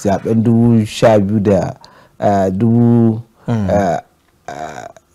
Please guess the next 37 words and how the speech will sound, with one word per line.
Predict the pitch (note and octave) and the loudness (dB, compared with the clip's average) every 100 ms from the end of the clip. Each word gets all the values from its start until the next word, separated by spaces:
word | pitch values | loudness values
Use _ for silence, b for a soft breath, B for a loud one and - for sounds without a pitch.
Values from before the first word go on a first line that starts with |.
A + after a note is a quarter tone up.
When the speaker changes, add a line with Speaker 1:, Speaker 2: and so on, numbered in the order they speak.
| - | -2
Speaker 1:
twenty | C3 A#2 C3 | 2 2 2
fifteen. | A#2 - A2 - | 0 -2 -4 0
Speaker 2:
Eh, | B2 B2 A#2 A2+ A2 G#2+ | 2 2 2 0 -4 -6
dubu | - B2+ | -4 -2
biyu | B2 C3 | 0 0
da | B2 | 0
sha | A2+ A2 | 0 0
biyar. | F#2+ A#2 | 0 2
Speaker 1:
Dubu, | B2+ C#3 | 4 4
dubu | C3 C3+ | 4 4
biyu | C3+ C#3 | 6 4
da | A2+ | 4
sha | B2+ A2+ | 2 2
biyar. | F#2+ F#2 - b b b | 2 -2 -6 b b b
Dalili | A#2 A2 A2+ D3 D#3+ | -2 2 4 6 6
ne | B2+ A#2 A#2 | 6 6 4
ya | |
kawo | A2 A#2+ A#2 A2+ | 4 4 4 4
duka | A2+ B2 | 2 0
kowa | G#2 A2 A2 | 0 2 4
ya | A2 G#2+ | 6 4
jaye | A2+ F#2 | 4 2
aka | G#2+ | -2
ce | G2+ F2+ | -2 -2
a | |
ban | F#2+ F#2+ | -2 -2
ma | F2+ | -4
Buhari. | G2+ A#2+ - - _ _ _ _ _ _ | -6 -10 -12 -16 _ _ _ _ _ _
Speaker 2:
Hmm. | G2+ F#2 D#2 D2 D#2+ D#2+ _ _ _ _ - | -6 -6 -6 -10 -14 -20 _ _ _ _ 0
Eh, | B2+ | 2
amma | C3 C3 | 2 2
har | E3 F3 - - | 0 -2 -6 -6
sai | - E3+ | -2 0
da | E3 | 2
aka | C#3+ - | 2 0
buga | A#2+ B2+ B2+ A2 | -4 -2 -2 -2
ai. | A2+ A2+ | -2 -6